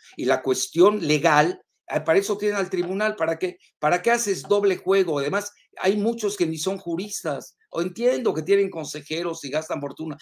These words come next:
Bueno, esa parte no la vimos, ¿eh? Yo no la he indagado. ¿Cuánto, eh, tienen derecho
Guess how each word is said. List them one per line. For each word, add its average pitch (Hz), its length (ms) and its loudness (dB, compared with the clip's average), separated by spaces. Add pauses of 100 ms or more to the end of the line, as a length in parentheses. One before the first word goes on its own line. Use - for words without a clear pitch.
(140)
Bueno, 165 160 -2
esa 262 240 -2
parte 196 280 0
no 180 120 -2
la 156 100 0
vimos, 131 380 -6
¿eh? 180 140 -10 (200)
Yo 127 120 -4
no 185 160 -4
la 165 80 -2
he 151 40 -2
indagado. 113 600 -4 (260)
¿Cuánto, 208 760 -2
eh, 147 280 -4
tienen 175 500 -2
derecho 147 680 -4